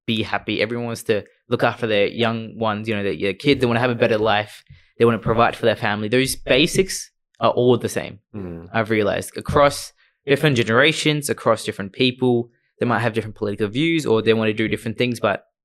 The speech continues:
Speaker 1: across different faiths, it's all the same. We want similar things.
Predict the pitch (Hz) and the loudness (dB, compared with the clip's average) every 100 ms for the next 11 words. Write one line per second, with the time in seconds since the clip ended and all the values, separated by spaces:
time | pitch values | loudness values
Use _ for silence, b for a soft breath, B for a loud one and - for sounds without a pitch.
0 | _ - - 113 104 - - _ - 120 | _ -10 2 2 2 -4 -8 _ -6 -4
1 | - 110 - 131 127 - - - 117 - | -2 -4 0 2 2 -2 -18 -14 -12 -2
2 | 127 123 107 - 98 117 135 147 - 127 | 2 2 0 -4 -4 0 2 2 0 0
3 | 123 113 - 98 - | 2 0 -2 -6 -10